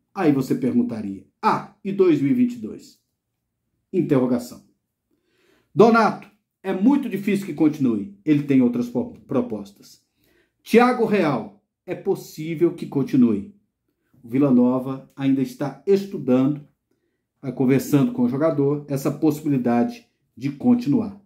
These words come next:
Mas ainda não é certa a renovação dele pro ano que vem. Rescisões. Danilo Belão. Esse aqui jogou só sete partidas,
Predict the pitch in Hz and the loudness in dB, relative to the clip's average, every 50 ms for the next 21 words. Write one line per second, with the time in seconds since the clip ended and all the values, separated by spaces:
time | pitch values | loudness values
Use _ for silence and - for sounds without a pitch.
0 | _ _ - 135 135 131 123 135 131 127 123 131 123 120 - - _ _ - 151 | _ _ -8 -4 -2 0 2 2 4 4 4 2 0 -2 -6 -12 _ _ -2 2
1 | 160 180 165 147 - - - 147 143 135 - - 139 127 123 - _ _ _ _ | 2 2 2 0 -2 0 2 2 2 2 0 -6 -8 -8 -8 -8 _ _ _ _
2 | _ _ - 151 143 135 151 139 143 139 131 135 131 - - 143 131 120 117 120 | _ _ -4 -2 2 4 4 4 4 4 2 0 -4 -4 -2 -2 0 0 2 2
3 | 120 113 - - 120 123 120 117 - - 120 - 104 - - - _ _ _ _ | 2 0 0 -2 0 0 2 2 0 0 -4 -4 -6 -10 -16 -20 _ _ _ _
4 | _ _ _ _ _ _ _ _ _ _ _ _ _ _ _ - 185 262 269 240 | _ _ _ _ _ _ _ _ _ _ _ _ _ _ _ 4 6 6 6 4
5 | - 262 240 208 180 165 147 117 107 - - - - _ _ _ _ _ _ _ | 0 0 0 2 2 2 2 2 -2 -8 -14 -20 -20 _ _ _ _ _ _ _
6 | _ _ _ - 123 127 220 233 196 185 208 277 302 277 262 196 214 185 151 147 | _ _ _ -8 0 2 2 2 4 6 6 6 6 6 4 0 0 0 2 2
7 | 151 143 120 107 - - _ _ _ _ _ _ _ _ _ _ _ _ _ _ | 2 2 0 -2 -6 -12 _ _ _ _ _ _ _ _ _ _ _ _ _ _
8 | _ _ _ _ _ 127 127 123 - 156 143 143 - 165 180 190 196 202 202 196 | _ _ _ _ _ -8 -8 -4 0 0 0 0 0 -2 2 4 4 4 6 6
9 | 175 147 123 - - - _ _ _ 120 143 151 151 165 151 147 - - - 214 | 4 4 2 0 -6 -18 _ _ _ -6 -4 -2 -2 -2 -4 -4 -8 -10 -6 -6
10 | 220 208 - - - 196 190 170 - - - 151 143 - - - 180 208 220 196 | -4 -4 -6 -6 -2 -2 -2 -2 -2 -4 -6 -6 -6 -6 -6 -4 0 0 0 0
11 | 180 - - - - | -2 -6 -10 -16 -18